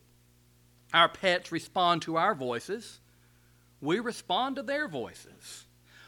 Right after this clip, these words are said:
Voices are important to us. But you know, they must be important to God as well. I want you to listen again to a portion of our scripture reading from John. Jesus says,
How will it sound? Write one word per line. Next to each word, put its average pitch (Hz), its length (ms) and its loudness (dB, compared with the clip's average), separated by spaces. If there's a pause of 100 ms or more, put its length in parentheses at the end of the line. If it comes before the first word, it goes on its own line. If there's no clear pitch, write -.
(120)
Voices 302 840 4
are 226 300 4
important 214 720 2
to 123 280 -6
us. - 420 -16 (2250)
But 220 140 0
you 254 60 2
know, 262 220 6
they 226 200 6
must 214 500 4
be 185 140 2
important 185 540 0
to 156 120 -6
God 139 360 0
as 110 120 -8
well. 107 200 -12
I - 920 -20
want 247 140 -12
you 214 60 -6
to 165 80 -4
listen 185 320 0
again 147 400 -2
to 143 140 -4
a 127 40 -4
portion 156 460 -6
of 120 100 -8
our 120 140 -4
scripture 143 420 -6
reading 117 240 -6
from 107 180 -14
John. 120 380 -6
Jesus 185 400 -6
says, 160 340 -2